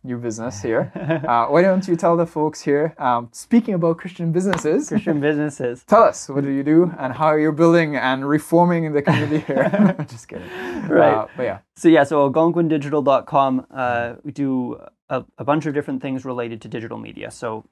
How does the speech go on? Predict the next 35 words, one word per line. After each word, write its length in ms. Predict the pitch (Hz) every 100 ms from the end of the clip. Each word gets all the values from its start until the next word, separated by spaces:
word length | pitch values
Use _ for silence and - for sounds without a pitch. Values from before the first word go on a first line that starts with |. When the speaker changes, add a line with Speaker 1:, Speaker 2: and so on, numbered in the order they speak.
| - 143 _
Speaker 2:
uh, 200 | 123 110
video 260 | 113 147 156
production, 600 | 160 151 147 143 131 135 -
audio 280 | 131 123 120
production, 640 | 120 117 - 123 117 117 _ _ _
uh, 300 | 123 113 110 -
and 120 | 117
then 100 | 110
also, 640 | 107 110 - 113 110 110 -
you 80 | 131
know, 60 | 113
professional 680 | - - 120 - 117 107 -
A 160 | 123 110
V 180 | 107 107
installation 640 | 110 120 113 113 117 113
for, 260 | - 113 - _
for 100 | - 110
churches 400 | - 107 113 113
and 100 | 113
organizations, 920 | 113 117 110 113 117 123 117 113 - _ _ _
uh, 180 | 120 110
acoustics, 680 | 120 - 127 - 123 - - _ _ _ _ 208
uh, 80 | 143 -
all 140 | 170 143
that 220 | 131 131
sort 180 | - 123
of 200 | 120 - _
related 500 | 139 131 139 135 123
area 320 | 123 120 117
of 80 | 113
things, 380 | - 165 190 - -
and 280 | 135 117 -
trying 240 | 127 117
to, 380 | 120 117 110 110 _ 123
uh, 200 | 113